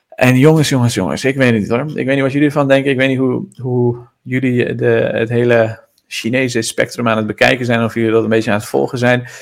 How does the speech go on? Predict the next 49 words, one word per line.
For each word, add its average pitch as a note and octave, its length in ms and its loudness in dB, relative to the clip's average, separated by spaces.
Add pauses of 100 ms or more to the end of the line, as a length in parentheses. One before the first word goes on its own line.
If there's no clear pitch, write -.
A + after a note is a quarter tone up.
(260)
Maar A#2+ 180 -2
dit D3+ 180 4
is C#3 140 0
niet C#3 200 0
oké, A#2+ 260 2
zeker C#3 400 2
met C3 140 -2
de - 100 -2
achter-, A#2 560 0 (100)
met A#2 180 -8
de - 80 -4
achterliggende A#2+ 540 -4
gedachte A#2 480 0
dat A2 220 2
we A2+ 220 0 (220)
steeds - 540 -2 (140)
meer, A#2+ 380 -2 (280)
ehm, A#2 640 2 (160)
ruzies D3 520 0
hebben C3+ 280 2
met B2 180 -2
de, G#2+ 300 -2
met A2+ 100 -6
de A2+ 60 -4
Chinezen. A2 400 -4
Als A#2 100 -6
je - 80 -14
kijkt G#2+ 240 -4
naar G#2+ 260 -4
op - 140 -10
politiek A2 380 -4
vlak, A#2 240 -2
als G2+ 120 -12
je - 60 -20
kijkt G#2 200 0
bijvoorbeeld G#2+ 460 -2
wat G2+ 220 -4
er G#2+ 280 -4
in - 260 -10
Taiwan A#2+ 340 -2
allemaal B2 220 -2
aan A#2 60 -4
de A#2 60 -4
hand A2+ 160 -8
is, A#2 120 -10
want A2 180 -10
Taiwan G#2+ 320 -4
valt A#2+ 320 -2
onder A2 460 -4